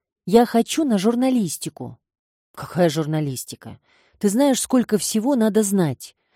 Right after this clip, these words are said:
Поэтому я хочу заняться английским. У нас нет денег, а там и не нужно платить». «Где там?» «Миссионеры открыли клуб английского. Две группы,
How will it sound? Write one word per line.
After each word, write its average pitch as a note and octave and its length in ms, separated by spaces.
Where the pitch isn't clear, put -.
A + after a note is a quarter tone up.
Поэтому A3+ 480
я F3+ 160
хочу A3+ 320
заняться B3+ 480
английским. F3+ 760
У F3 120
нас A#3+ 300
нет G#3 220
денег, D3 560
а - 140
там C#4 220
и - 20
не D4+ 140
нужно F3 340
платить». - 580
«Где D3 280
там?» A#2+ 400
«Миссионеры A3+ 680
открыли A#3+ 440
клуб B3 320
английского. F3+ 840
Две A#3+ 220
группы, G#3 540